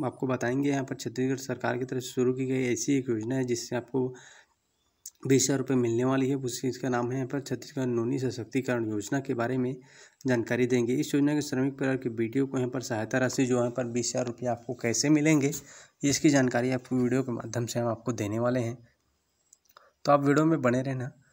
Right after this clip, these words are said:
तो यहाँ पर देश के यहाँ पर सत्तरवें, तिहत्तरवें गणतंत्र दिवस के मुख्यमंत्री भूपेश ने, पूर्व मुख्यमंत्री है, नेतृत्व की इस योजना की शुरुआत की है,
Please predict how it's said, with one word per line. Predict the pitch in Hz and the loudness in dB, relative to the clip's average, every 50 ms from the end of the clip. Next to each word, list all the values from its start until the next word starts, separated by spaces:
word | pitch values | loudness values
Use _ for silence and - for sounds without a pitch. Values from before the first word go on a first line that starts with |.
| _ _ _ _ _ _ - | _ _ _ _ _ _ 0
तो | 165 | 2
यहाँ | 170 175 165 | 4 4 4
पर | 170 160 | 4 4
देश | 151 165 165 165 | 4 4 4 4
के | - 170 | 4 4
यहाँ | 165 160 | 4 4
पर | 156 - 156 | 2 0 -2
सत्तरवें, | - 147 135 - - 127 123 123 135 139 160 160 160 135 123 | -2 -2 -4 -4 -2 -4 -2 -2 -2 -4 -4 -4 -4 -4 -4
तिहत्तरवें | - - 123 123 120 - 139 135 139 151 156 147 | -2 -2 -2 -2 -2 0 0 0 2 2 4 4
गणतंत्र | 139 131 123 - 135 135 135 143 135 139 | 2 2 0 0 0 0 0 0 0 0
दिवस | 131 131 131 135 131 - | 0 0 0 0 -2 0
के | 135 | 2
मुख्यमंत्री | 127 131 135 135 - 139 135 131 139 123 | 2 2 0 0 0 -2 0 0 0 0
भूपेश | 120 120 120 - 131 127 120 127 | 0 0 0 0 0 0 2 2
ने, | 127 127 127 123 117 | 2 2 2 0 0
पूर्व | 120 - 127 127 127 | 0 0 2 2 4
मुख्यमंत्री | 127 127 120 - - 131 123 120 120 131 139 | 2 2 0 -2 -2 -2 -2 0 0 0 0
है, | 135 | 2
नेतृत्व | 135 123 117 110 - - 135 131 | 2 0 0 -2 -2 -2 -2 0
की | 127 135 131 127 | 0 0 -2 -2
इस | 127 123 - - | -2 -4 -2 0
योजना | 127 117 113 120 127 131 | 0 0 2 0 0 -2
की | 127 127 | -2 -2
शुरुआत | - - 123 117 117 113 117 - | -2 -2 -2 -2 -2 -2 -4 -6
की | - 127 120 | -4 -2 0
है, | 110 113 120 135 | 0 0 -2 -4